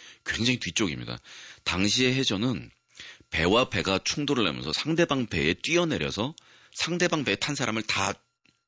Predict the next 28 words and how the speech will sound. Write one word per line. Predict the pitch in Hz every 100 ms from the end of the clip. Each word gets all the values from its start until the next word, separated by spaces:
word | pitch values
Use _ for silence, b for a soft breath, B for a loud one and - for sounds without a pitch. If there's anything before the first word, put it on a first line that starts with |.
| _
죽이면, | - 120 151 101 65 62 - B B B -
그래서 | 87
상대방 | 135 151 151 131 110
배를 | 80 82 113 - _ _ _ _ _ _ _ _ _ _ -
빈 | 113 135
배로 | 139 123
만들고 | 95 73 85
점령을 | - 87 127 139
해버리는 | 127 104 82
것이 | 69 64
이제 | 69 71
해전인 | 90 104 85 65 60 b b _
그런 | 82 82
개념이었던 | 82 73 85 87 73
건데요. | 64 60 69 B B B
자, | - 90
이걸 | 107 87 B B _
육전 | 95 - _ - 185 185
개념처럼 | 160 139 117 - 113
만들려면 | 95 73 80 82 113
어떻게 | - - -
해야 | 101
되겠느냐? | 87 80 73 -
이게 | 78 95
가능합니다. | - 71 82 85 110 90
그리고 | 85 87
조조한테 | 80 78 73
가서 | 64 64 98